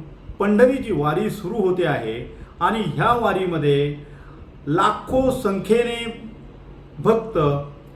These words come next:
त्या ठिकाणी त्या वारीमध्ये सहभागी होत असतात. मला तुम्हाला एक अत्यंत महत्त्वाची गोष्ट या वारीच्या निमित्ताने सांगायची आहे.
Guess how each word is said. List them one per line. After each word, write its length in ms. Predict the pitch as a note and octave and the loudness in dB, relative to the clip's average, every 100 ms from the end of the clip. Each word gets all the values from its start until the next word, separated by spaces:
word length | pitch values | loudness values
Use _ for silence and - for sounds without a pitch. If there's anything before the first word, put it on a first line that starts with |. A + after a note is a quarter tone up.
| - | -8
त्या 120 | G3+ A3 | 0 0
ठिकाणी 440 | - G3+ G3+ A#3+ B3 - - | 0 -2 -2 -2 -6 -10 -6
त्या 100 | F3+ | 0
वारीमध्ये 580 | E3 D#3 E3+ G3 G3+ A3 | 2 4 2 2 6 6
सहभागी 500 | - E3 F#3 G#3+ G3+ | 6 4 6 4 4
होत 220 | D3+ D3 | 2 2
असतात. 320 | B2+ - G#2 - - - - - | -2 -6 -10 -12 -14 -18 -18 -4
मला 260 | E3 A#3+ C4 | 0 2 2
तुम्हाला 340 | A3+ A3+ A#3 | 2 0 0
एक 120 | A#3 | 0
अत्यंत 440 | E3+ E3 A3+ A3+ A3 | -2 0 0 2 2
महत्त्वाची 520 | D3+ D#3 G3 G#3+ A3 | 2 2 2 0 0
गोष्ट 340 | F#3 F3 - C#3+ C#3+ - - - - | 0 0 0 0 0 -4 -12 -16 0
या 140 | F#3+ | 2
वारीच्या 600 | G3 B2+ C#3+ F3 G#3+ A3 | 2 2 2 4 4 2
निमित्ताने 520 | F3 D3 F3+ F#3+ G3 E3+ | 4 2 0 -2 -2 -2
सांगायची 580 | C3+ A#2+ C#3+ D3+ B2+ | -2 2 2 2 -2
आहे. 100 | G#2+ | -8